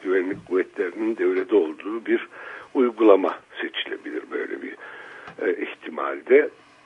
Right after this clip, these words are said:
E, ve, e, ardından işte yargı devreye sokulabilir falan. E,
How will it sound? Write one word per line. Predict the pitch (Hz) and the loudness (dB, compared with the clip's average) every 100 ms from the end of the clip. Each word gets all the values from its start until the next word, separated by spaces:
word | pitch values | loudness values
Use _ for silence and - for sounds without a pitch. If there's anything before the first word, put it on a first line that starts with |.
| - _ _ _ - | -20 _ _ _ 0
E, | 127 117 110 107 | 8 12 12 12
ve, | 123 143 135 | 12 12 12
e, | 113 120 117 | 8 6 6
ardından | 107 120 107 101 104 117 123 | 8 10 10 6 4 6 6
işte | 95 - - 120 110 | 2 -2 2 2 4
yargı | 104 107 101 98 95 | 6 8 8 4 -2
devreye | 73 67 - - | -2 -4 -6 -10
sokulabilir | - - - - - - 120 | -12 -14 -14 -16 -16 -6 -2
falan. | 139 - 95 - - - - - - - - | -2 -2 -6 -6 -12 -18 -18 -16 -16 -14 4
E, | 135 123 113 | 8 10 8